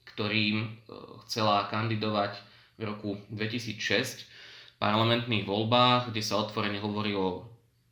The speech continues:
cieli, e, rehabilitovať Jozefa Tisa, vyhlásiť štrnásty marec za štátny sviatok a tak ďalej. E, takisto aj vo vyhláseniach predstaviteľov Slovenskej pospolitosti sa objavali často nostalgické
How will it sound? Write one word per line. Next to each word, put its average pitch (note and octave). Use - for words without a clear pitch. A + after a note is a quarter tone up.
cieli, G#2+
e, G#2
rehabilitovať A#2+
Jozefa A2
Tisa, G#2+
vyhlásiť G#2+
štrnásty G#2
marec G#2
za G2
štátny G#2
sviatok A#2+
a G#2+
tak G#2
ďalej. C3
E, C3
takisto A2+
aj G#2+
vo G2
vyhláseniach A2+
predstaviteľov A2
Slovenskej G#2+
pospolitosti G#2+
sa G2
objavali G#2
často G#2
nostalgické G#2